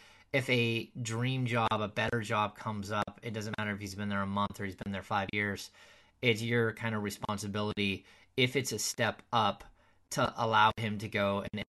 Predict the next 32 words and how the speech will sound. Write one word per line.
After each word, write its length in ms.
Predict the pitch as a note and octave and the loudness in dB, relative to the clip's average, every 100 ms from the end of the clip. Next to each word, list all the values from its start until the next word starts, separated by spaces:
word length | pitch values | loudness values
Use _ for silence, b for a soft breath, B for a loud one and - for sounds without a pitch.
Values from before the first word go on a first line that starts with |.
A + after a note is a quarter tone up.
| _ | _
interview 280 | G#2 G2+ G2+ | -4 -2 -2
and 140 | F#2+ | -4
do 180 | G2+ G2 | -4 -4
that. 320 | G2 F#2+ G2 | -2 -2 -4
And, 200 | G2+ G2+ G2 | -4 -4 -4
I 80 | G#2+ | -4
mean, 160 | G2+ | -4
Travis 300 | G2+ A#2 G#2 | -2 -2 -2
Schlenk 540 | - - A#2 A2+ A2+ - b b _ | -6 -6 -2 -2 -4 -10 b b _
left 320 | A#2 A#2 A2+ | 2 2 0
and 120 | A2 G#2+ | -4 -2
went 180 | G#2+ | -4
to 80 | - - | -6 -6
the 120 | G#2+ | -4
Atlanta, 520 | G#2+ G#2 G2+ G2+ G2 - _ | -4 -2 0 0 -4 -10 _
the 140 | A#2+ G#2 | -8 -8
Atlanta 580 | G2+ G#2+ G#2+ A2 G2+ | -8 -14 -8 -4 -2
Hawks. 580 | F#2+ B2 B2+ B2 - - b b b - | 0 4 4 2 -2 -6 b b b 0
Uh, 220 | A2 G#2 G#2 - | 4 4 4 0
and 180 | B2 | 0
there 140 | A#2+ C3+ | 2 2
are 60 | A#2+ | 4
guys 320 | A#2 A#2 A2+ | 6 6 4
all 220 | A#2 A2 A#2 | 0 2 2
over. 200 | A2+ A2 | 0 0
I 60 | |
mean, 100 | G#2 | 0
look 120 | A2 | -2
how 120 | B2 B2 | 0 0
many 160 | A#2+ | 2
guys 380 | G#2+ A2 G#2+ G2 | 4 4 4 0
the, 280 | G2 G2+ | -2 -2